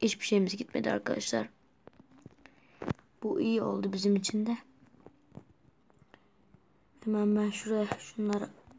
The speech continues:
aktarayım. Hemen şöyle. Elimiz boş kalsın. Hemen tekrardan ineceğim arkadaşlar ben oraya.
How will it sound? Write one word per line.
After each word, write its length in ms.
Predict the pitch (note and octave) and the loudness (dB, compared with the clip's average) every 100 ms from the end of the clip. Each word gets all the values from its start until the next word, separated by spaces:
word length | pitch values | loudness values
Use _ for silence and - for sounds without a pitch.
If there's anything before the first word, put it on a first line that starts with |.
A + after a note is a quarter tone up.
| - | -20
aktarayım. 640 | - - - A3 A3 A3+ - - - _ _ - - - - _ _ _ - _ - - - - _ - - - | -18 -18 -10 -6 -2 -4 -6 -20 -20 _ _ -18 -16 -16 -20 _ _ _ -20 _ -20 -20 -20 -20 _ -20 -20 -10
Hemen 320 | G#3+ G#3 G3+ | -2 -2 -2
şöyle. 600 | G3 - G#3+ G3+ G#3 A3 A3+ - - - - - - - - _ - - _ - - - - - - | -4 -4 -2 0 0 -2 -2 -6 -8 -14 -14 -12 -14 -16 -20 _ -16 -16 _ -20 -20 -20 -8 -8 -4
Elimiz 640 | A3 G#3+ G3 G3 A3 G#3 - | 0 2 2 2 2 0 2
boş 240 | A3 G#3 | 2 0
kalsın. 640 | - G3+ G3 - - A3 - - - - - - - _ - - - - - - - - - - - - _ | -4 -2 -2 -6 -4 -4 -4 -8 -12 -10 -10 -12 -18 _ -20 -20 -20 -20 -4 -4 -4 -16 -20 -20 -20 -20 _
Hemen 320 | A#3 A3+ A3+ | 2 4 4
tekrardan 500 | G#3 B3+ - G#3+ G3 | 0 -4 0 2 2
ineceğim 420 | G3 G3 F#3+ G3 | 2 0 0 0
arkadaşlar 600 | G3 F3+ G#3 - - G3 | -2 -2 -4 -4 -10 -6
ben 180 | G3 F#3+ | -4 -4
oraya. 260 | G3 A#3 | -4 -6